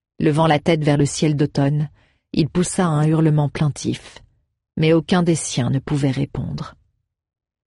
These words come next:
Les chiens approchaient, de plus en plus menaçants. Le loup se remit à grogner, mais il ne réagissait même pas, avançant toujours vers lui d'un pas sûr et régulier. Soudain,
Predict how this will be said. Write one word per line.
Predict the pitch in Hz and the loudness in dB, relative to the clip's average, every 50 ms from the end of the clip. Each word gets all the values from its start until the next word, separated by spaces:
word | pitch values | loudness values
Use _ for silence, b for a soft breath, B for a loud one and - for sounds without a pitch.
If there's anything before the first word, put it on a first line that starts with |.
| _ _ _ _ _ _ _ _ - | _ _ _ _ _ _ _ _ -2
Les | 151 151 | -2 0
chiens | - - - - 160 143 | 0 0 0 0 0 0
approchaient, | 131 120 - 151 139 - - - 123 120 - - _ _ _ - - | 0 -2 -2 -2 -2 -2 -2 -2 -2 -4 -4 -10 _ _ _ -6 -4
de | 147 | -4
plus | 143 - - 175 147 165 | -4 0 0 0 2 2
en | 151 | 0
plus | - - - 160 | 0 0 0 2
menaçants. | 151 151 139 135 123 - - - 147 139 - _ _ _ _ _ _ _ _ _ _ _ _ _ _ B B B B B | 2 4 2 2 0 -2 -6 -8 -10 -10 -12 _ _ _ _ _ _ _ _ _ _ _ _ _ _ B B B B B
Le | - 170 165 | 2 4 4
loup | 165 175 190 190 | 6 6 4 4
se | - - 180 | 4 2 2
remit | 151 170 170 170 - - | 4 4 2 2 2 2
à | 147 | 0
grogner, | 143 151 135 143 147 143 143 143 131 - _ _ _ _ _ _ _ _ _ _ _ _ - | 0 2 0 2 2 2 0 -2 -4 -6 _ _ _ _ _ _ _ _ _ _ _ _ 0
mais | 160 151 | 0 0
il | 143 165 175 170 | 2 2 2 4
ne | 170 170 | 4 4
réagissait | 160 170 165 160 147 160 151 - - 170 151 | 4 4 2 2 2 0 -4 -2 0 0 2
même | 151 156 160 165 156 | 2 2 2 0 0
pas, | - 131 117 - _ B B B B B B | -2 -4 -4 -4 _ B B B B B B
avançant | - - 165 180 175 - - 175 170 | 0 2 4 4 2 2 2 0 0
toujours | - - 190 170 156 170 151 | 2 2 0 2 4 2 2
vers | 135 143 131 135 | 2 2 0 0
lui | 135 143 156 | 2 0 0
d'un | 143 156 143 | 2 0 0
pas | 127 - 147 139 | 2 2 0 0
sûr | - - - - 143 139 131 120 147 - - - | 0 -4 -6 -2 -2 -2 0 -2 -4 -6 -4 -2
et | 165 147 | 0 0
régulier. | 135 151 143 127 143 147 131 117 117 120 110 - _ _ _ _ _ _ _ _ _ _ _ _ _ _ _ _ _ _ _ _ _ _ _ _ _ _ _ _ _ _ _ _ _ _ | 2 0 0 0 -2 -2 -2 -2 -4 -4 -6 -6 _ _ _ _ _ _ _ _ _ _ _ _ _ _ _ _ _ _ _ _ _ _ _ _ _ _ _ _ _ _ _ _ _ _
Soudain, | - - - 170 151 139 127 139 - | -14 -6 -4 -2 -2 -2 -2 -4 -6